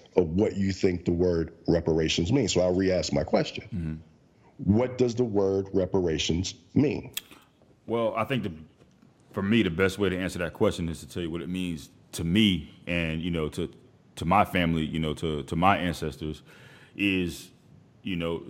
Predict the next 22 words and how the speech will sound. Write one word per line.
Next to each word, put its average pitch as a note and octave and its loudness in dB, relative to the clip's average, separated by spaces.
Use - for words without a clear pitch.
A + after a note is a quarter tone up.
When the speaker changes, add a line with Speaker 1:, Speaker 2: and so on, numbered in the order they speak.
Speaker 2:
to F#2+ -2
make F#2 0
good G2+ 4
on G2+ 4
the F#2+ 2
harm, F2+ 2
to G2+ -6
make F#2 2
good G2 4
on, F#2 -2
you G#2+ -4
know, F2+ -2
the F2+ 0
evil F#2 0
that F2 -2
was D#2+ -4
done F2 -2
to D2+ -10
me D#2+ -4
and D2+ -6
my D2+ -8
people, - -6